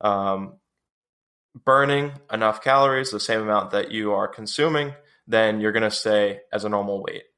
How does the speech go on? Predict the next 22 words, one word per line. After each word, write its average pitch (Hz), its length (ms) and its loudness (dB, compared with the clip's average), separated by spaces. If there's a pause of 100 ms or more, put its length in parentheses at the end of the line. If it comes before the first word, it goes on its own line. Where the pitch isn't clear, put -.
And 107 120 -8
then 104 260 -2
changes 117 420 -4
in 110 100 -6
that 107 200 -2
balance 107 520 -2
up - 340 2 (440)
will 104 140 -4
cause 101 360 0
weight 104 280 -6
gain, 127 420 -2 (100)
and 101 380 -4 (160)
decreases 117 560 -4
will 104 140 -4
cause 104 360 2
weight 101 220 -4
loss. - 460 -6 (760)
And 123 120 -2
then 139 280 2
there's 123 180 -2
another 127 260 2
camp, 110 360 -4